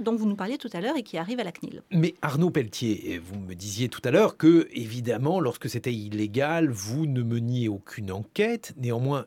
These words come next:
Speaker 2: les entreprises qui font appel à vos services le font toujours en disant, j'imagine,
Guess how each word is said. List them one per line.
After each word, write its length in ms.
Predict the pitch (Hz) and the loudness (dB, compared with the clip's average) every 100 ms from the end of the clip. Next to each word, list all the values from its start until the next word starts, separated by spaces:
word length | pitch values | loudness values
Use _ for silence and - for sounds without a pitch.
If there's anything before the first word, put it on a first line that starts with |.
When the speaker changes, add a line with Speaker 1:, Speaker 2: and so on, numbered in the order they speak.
| _ | _
Speaker 2:
les 420 | 113 117 135 156 139 | -6 0 4 4 2
entreprises 480 | 139 151 - 147 | 0 -2 -2 -8
qui 140 | - - | -8 -10
font 200 | - 123 | -6 -4
appel 400 | 101 113 98 - | -2 -2 -4 -8
à 100 | - | -10
vos 140 | 92 95 | -8 -6
services 560 | - 107 120 208 214 - - - | -4 -4 -2 -2 -4 -8 -18 -12
le 100 | 117 | -6
font 200 | 113 120 | -6 -6
toujours 440 | 107 123 151 160 117 | -8 -2 2 2 -2
en 60 | 107 | -12
disant, 320 | 101 117 123 | -8 -4 -4
j'imagine, 640 | 107 101 101 107 151 156 | -4 -4 -4 -2 0 0